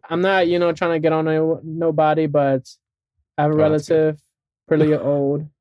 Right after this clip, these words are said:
Speaker 1: and he gotta be wearing some things, some, um, what is it called?
Speaker 2: Depends.
Speaker 1: Uh,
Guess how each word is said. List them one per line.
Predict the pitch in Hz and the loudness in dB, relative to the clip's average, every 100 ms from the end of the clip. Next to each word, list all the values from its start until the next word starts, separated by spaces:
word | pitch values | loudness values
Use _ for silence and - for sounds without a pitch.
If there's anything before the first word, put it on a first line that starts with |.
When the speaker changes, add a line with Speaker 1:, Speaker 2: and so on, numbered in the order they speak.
| _ _ _ _ _ _ _ _ _ - | _ _ _ _ _ _ _ _ _ -6
Speaker 1:
and | 131 127 | -4 -2
he | 139 | -2
gotta | 165 156 | 0 0
be | 143 143 | 0 -2
wearing | 143 143 | -2 -4
some | 143 139 131 123 | -6 -6 -4 -4
things, | 135 139 151 156 | -4 -4 -6 -8
some, | - 131 131 | -4 -2 -2
um, | 131 127 131 | -2 -2 -4
what | |
is | 127 127 | -4 -8
it | 120 | -10
called? | 123 127 131 131 _ _ _ _ _ - | -8 -6 -8 -12 _ _ _ _ _ -16
Speaker 2:
Depends. | - - 117 123 123 _ 139 | -14 -6 -6 -6 -12 _ -4
Speaker 1:
Uh, | 131 123 | -2 -2